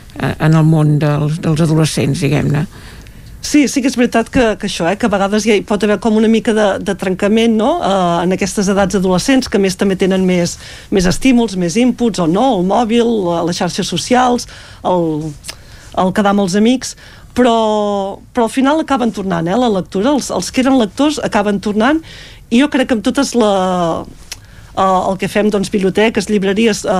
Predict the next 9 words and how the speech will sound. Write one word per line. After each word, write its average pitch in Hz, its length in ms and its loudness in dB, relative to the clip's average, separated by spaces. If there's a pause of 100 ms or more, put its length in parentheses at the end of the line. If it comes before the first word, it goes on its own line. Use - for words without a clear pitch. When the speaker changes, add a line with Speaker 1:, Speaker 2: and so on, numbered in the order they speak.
(140)
Speaker 2:
les 185 160 2
escoles, 208 640 -2 (400)
tot 226 160 0
aquest 277 160 0
treball, 220 480 0
al 202 160 -2
final 247 400 0 (240)
també 220 240 0
acaba, 214 320 0